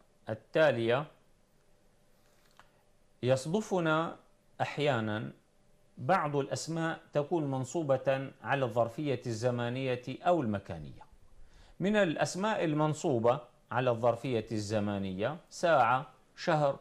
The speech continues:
سنة، يوم، دقيقة.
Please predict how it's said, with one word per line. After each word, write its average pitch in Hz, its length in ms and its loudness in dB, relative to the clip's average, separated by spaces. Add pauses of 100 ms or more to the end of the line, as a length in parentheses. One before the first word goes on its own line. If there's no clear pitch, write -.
(500)
سنة، 131 480 0 (400)
يوم، 135 420 4 (260)
دقيقة. 131 720 0